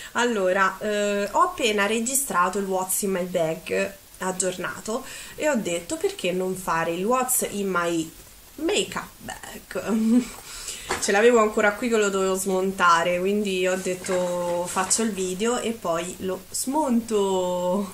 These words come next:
Allora, questo qui è il beauty che mi sono portata, eh, l'ultimo beauty che ho acquistato.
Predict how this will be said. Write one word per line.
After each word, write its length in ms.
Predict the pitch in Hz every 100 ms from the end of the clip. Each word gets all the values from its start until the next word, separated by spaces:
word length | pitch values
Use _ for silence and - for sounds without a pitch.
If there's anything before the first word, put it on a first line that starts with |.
| -
Allora, 360 | - 185 180 180 185 - - - - - -
questo 380 | - 330 330 262
qui 300 | 262 339 311
è 280 | 254 220 214 214
il 560 | 220 214 208 196 190
beauty 400 | 196 240 247 226
che 100 | 190
mi 140 | 185 196
sono 280 | 202 196 190
portata, 880 | 190 - 185 160 165 190 220 254 -
eh, 320 | 180 180 180
l'ultimo 680 | 196 226 - 208 190 185
beauty 340 | 180 185 196 196
che 120 | 190
ho 60 | 185
acquistato. 920 | - 196 - - 160 165 180 220